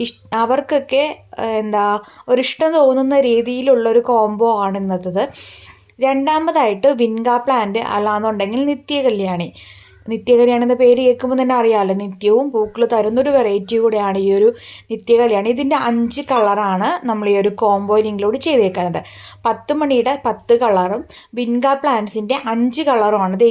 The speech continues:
ഈ കണ്ടുകൊണ്ടിരിക്കുന്നതാണ് ഓരോ കളേഴ്സ്. പീച്ച് ഉണ്ട്, മജന്ത ഉണ്ട്,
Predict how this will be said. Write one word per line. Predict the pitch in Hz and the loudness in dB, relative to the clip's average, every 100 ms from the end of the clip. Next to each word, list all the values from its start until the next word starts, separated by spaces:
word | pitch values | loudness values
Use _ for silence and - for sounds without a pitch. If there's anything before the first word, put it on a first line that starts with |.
| 226 | 2
ഈ | 240 | -2
കണ്ടുകൊണ്ടിരിക്കുന്നതാണ് | 233 208 226 233 226 214 220 233 214 196 214 330 - - - - 220 | -2 0 0 2 2 0 -4 -2 0 0 -2 -4 -10 -20 -20 -6 0
ഓരോ | 226 233 233 | 4 4 4
കളേഴ്സ്. | 233 208 196 220 | 2 0 -4 -10
പീച്ച് | 226 220 233 - 277 | -8 -6 -8 0 0
ഉണ്ട്, | 226 202 214 226 226 220 | 0 0 0 0 -4 -4
മജന്ത | 208 196 233 240 262 220 | -4 -2 -2 2 2 0
ഉണ്ട്, | 202 | -2